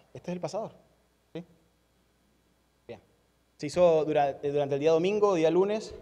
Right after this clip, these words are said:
y el día miércoles. Básicamente el hackathon es un encuentro, eh, colaborativo donde se juntan, eh, técnicos normalmente para colaborar en el desarrollo de algún software.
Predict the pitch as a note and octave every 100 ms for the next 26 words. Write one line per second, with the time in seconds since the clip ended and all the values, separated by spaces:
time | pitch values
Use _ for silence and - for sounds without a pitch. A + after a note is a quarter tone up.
0 | - C#3 C3 C#3 D#3 F#3 G#3 G#3+ G#3+ -
1 | - _ _ - C#3+ D#3 C#3+ D#3 D#3+ D#3
2 | D3 C#3+ D3+ D3+ D#3 D3 D3 D3 C3+ A#2+
3 | - B2 A2+ G#2+ B2+ B2 A#2+ A#2+ D#3 F3
4 | G#3 - - _ _ _ - C#3 C3+ C3
5 | B2+ B2 A#2 G#2+ - - - - - -
6 | B2+ C#3+ C#3 D3+ C3+ A#2+ G#2 - _ _
7 | _ _ _ _ - A#2+ A#2 A2+ A2 G#2
8 | E3 E3+ F3+ E3+ F#3 F#3 C#3 C#3 D3+ D#3
9 | D3+ C#3+ B2+ A#2 C3 C#3 D#3+ G3 D3 B2+
10 | B2+ B2+ C3+ C3+ B2+ B2+ B2 - G2